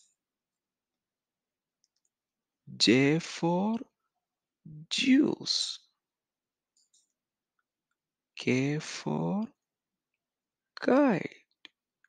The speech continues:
L for lion. M for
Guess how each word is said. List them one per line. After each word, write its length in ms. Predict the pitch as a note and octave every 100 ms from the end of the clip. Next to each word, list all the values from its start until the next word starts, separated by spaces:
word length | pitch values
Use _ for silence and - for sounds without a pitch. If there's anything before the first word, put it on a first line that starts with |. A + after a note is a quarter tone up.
| _ _ _ _ _ _ _ _ _ _ _ _ _ _ _ _ _ _ _ _ _ _ _ B2
L 380 | B2 C3+ D3+ E3
for 580 | - - D#3+ D#3 F3 A3+ - _ _ _ _ _ _ _ -
lion. 800 | - F#3 A#3+ A3 C#3 - - - _ _ _ _ _ _ _ _ _ _ _ _ _ _ _ _ _ _ _ _ _ _ _ _ _ _ _ _ _ _ _ _ _ _ _ _ _ _ _ _ _ -
M 400 | B2+ C3 D3+ D#3 -
for 540 | - - D#3 E3 G#3